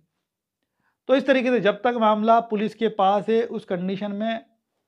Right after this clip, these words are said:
मैक्सिमम केसेस के अंदर, मैक्सिमम केसेस के अंदर थाने पर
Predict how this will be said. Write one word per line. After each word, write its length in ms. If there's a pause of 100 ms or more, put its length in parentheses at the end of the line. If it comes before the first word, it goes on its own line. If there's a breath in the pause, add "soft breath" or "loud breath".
(220)
मैक्सिमम 600
केसेस 320
के 100
अंदर, 280 (120)
मैक्सिमम 720
केसेस 300
के 100
अंदर 360 (1040)
थाने 260
पर 360